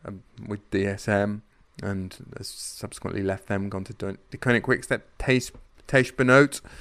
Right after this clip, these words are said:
has left. Um, Søren Kragh Andersen was supposedly upset with his team earlier in the year. Superman and Movistar, well, that was very much not just love on the rocks, but they've headed,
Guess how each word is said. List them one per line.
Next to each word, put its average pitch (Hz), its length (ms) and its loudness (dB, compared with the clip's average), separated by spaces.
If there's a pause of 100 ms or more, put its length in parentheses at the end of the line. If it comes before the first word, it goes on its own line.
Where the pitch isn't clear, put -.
(460)
has 127 180 0
left. 127 600 8
Um, 101 360 2
Søren 127 340 6
Kragh 120 320 6
Andersen 131 440 -2
was 110 340 -8
supposedly 113 480 -4
upset - 340 -6
with 113 100 -8
his 110 140 -8
team 123 300 -4
earlier 120 220 -2
in 120 100 -4
the 120 60 -2
year. 131 360 0 (840)
Superman 202 640 6
and 170 180 4
Movistar, 175 760 6 (320)
well, 110 220 6
that 117 220 8 (420)
was 101 200 -6
very 110 260 8
much - 520 0 (260)
not 110 180 0
just 98 140 -10
love 104 280 6
on 98 140 4
the 95 60 2
rocks, 104 460 4
but 95 240 0
they've 101 420 2
headed, 95 420 -4